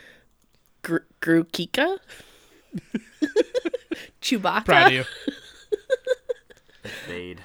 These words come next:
Speaker 1: Uh,
Speaker 2: Past
Speaker 1: anyways.
Speaker 2: Tia set up
Speaker 1: <laughs> Yeah.
Speaker 2: present Tia.
Speaker 1: I set myself up for success. Uh, so Shirin is in the office with, uh, Vector, and Gruishka comes in, and he's like, "I, I don't feel so good."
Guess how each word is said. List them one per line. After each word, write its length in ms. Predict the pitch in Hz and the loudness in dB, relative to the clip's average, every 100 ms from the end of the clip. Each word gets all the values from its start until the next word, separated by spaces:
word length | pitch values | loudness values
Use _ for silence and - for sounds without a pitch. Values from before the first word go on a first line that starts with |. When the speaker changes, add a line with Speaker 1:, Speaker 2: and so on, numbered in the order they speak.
| - | 2
Speaker 1:
Uh, 180 | 226 247 | 6 6
Speaker 2:
Past 60 | 269 | 6
Speaker 1:
anyways. 360 | 294 285 233 | 4 4 4
Speaker 2:
Tia 200 | 208 139 | 2 0
set 240 | 127 147 135 | -2 -2 -2
up 100 | 131 - - - - | -2 -8 -20 -18 -20
Speaker 1:
<laughs> 380 | - - - - | -20 -20 -4 4
Yeah. 200 | 254 135 | 6 6
Speaker 2:
present 240 | 120 117 | 2 -6
Tia. 320 | 131 139 175 - | -4 -4 -4 -6
Speaker 1:
I 160 | 214 226 | -4 -2
set 220 | 220 175 | -2 0
myself 380 | 202 196 180 175 | 0 0 -2 -2
up 140 | - | -6
for 140 | - 175 | -8 -12
success. 760 | - - - - - - - - - - - - | -12 -12 -14 -14 -18 -16 -18 -18 -20 -20 -20 -8
Uh, 240 | 196 220 220 | 0 2 2
so 280 | 233 226 233 | 2 4 4
Shirin 680 | - 240 226 214 214 214 | 4 0 2 0 -2 -4
is 280 | - 208 196 | -2 -2 -2
in 120 | 196 | -4
the 120 | 196 | -4
office 640 | 180 180 185 180 180 - - | -2 -2 -4 -4 -6 -6 -6
with, 300 | 175 175 - | -6 -6 -8
uh, 240 | 180 175 | -4 -4
Vector, 560 | 170 180 180 - 175 170 | -2 -2 -2 0 0 0
and 380 | - 160 160 - - - - - | -4 -6 -8 -10 -18 -20 -20 -10
Gruishka 580 | 202 214 220 - 180 175 | -4 -2 -2 -2 -2 -4
comes 320 | - 180 165 | -4 -4 0
in, 180 | 160 156 170 - - - - | 0 0 -6 -14 -20 -16 -6
and 60 | |
he's 120 | 180 175 | -6 -2
like, 280 | 160 147 - - | -2 -2 -8 0
"I, 440 | 190 196 190 175 - - | 2 4 4 2 -2 -2
I 60 | 175 | 4
don't 280 | 196 196 | 6 4
feel 320 | 190 190 196 196 | 2 2 2 0
so 340 | - 196 185 | -2 -2 0
good." 440 | 180 170 165 165 | 0 0 0 -2